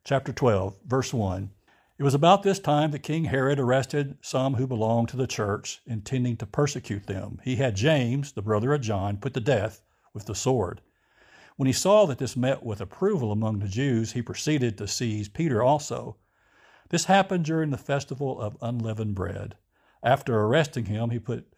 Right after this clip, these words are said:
him in prison, handing him over to be guarded by four squads of four soldiers each. Herod intended to bring him out for a public trial after the Passover. So Peter was kept in prison, but the church was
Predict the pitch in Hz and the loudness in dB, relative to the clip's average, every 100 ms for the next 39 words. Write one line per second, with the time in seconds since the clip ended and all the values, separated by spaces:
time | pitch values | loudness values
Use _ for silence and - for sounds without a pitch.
0 | _ 135 151 170 127 107 113 104 113 117 | _ -2 -2 -2 -2 0 0 0 0 2
1 | 117 113 110 113 110 101 101 113 107 127 | 2 0 0 0 -2 -4 -2 0 2 2
2 | 98 92 - 127 165 170 - 98 95 101 | 0 -6 -4 0 0 0 -4 -2 -2 -4
3 | 98 95 87 143 139 147 - 127 107 104 | -6 -10 -6 0 0 0 -2 -4 -2 -2
4 | 101 98 101 92 - - _ _ _ _ | -4 -6 -8 -8 -14 -20 _ _ _ _
5 | _ - 147 139 110 104 120 104 104 107 | _ 0 4 4 0 -2 -2 -2 -2 0
6 | 113 110 107 101 113 107 98 107 101 - | 0 0 -2 -4 -2 -2 -4 -6 -10 0
7 | 127 131 139 - 104 95 98 - - 123 | 0 0 -4 -2 0 0 -2 -4 0 0
8 | 123 104 95 - 123 117 107 113 123 - | 0 -4 -6 0 -2 -2 -8 -8 -10 -14
9 | _ _ _ _ - - _ - 143 196 | _ _ _ _ -20 -20 _ -4 6 6
10 | 214 196 196 190 185 190 - 143 139 143 | 8 6 6 2 4 0 0 0 0 0
11 | 147 143 _ _ _ 110 107 - 160 160 | -2 -6 _ _ _ -8 -6 -2 2 2
12 | 139 - 117 104 | 2 -4 -6 -6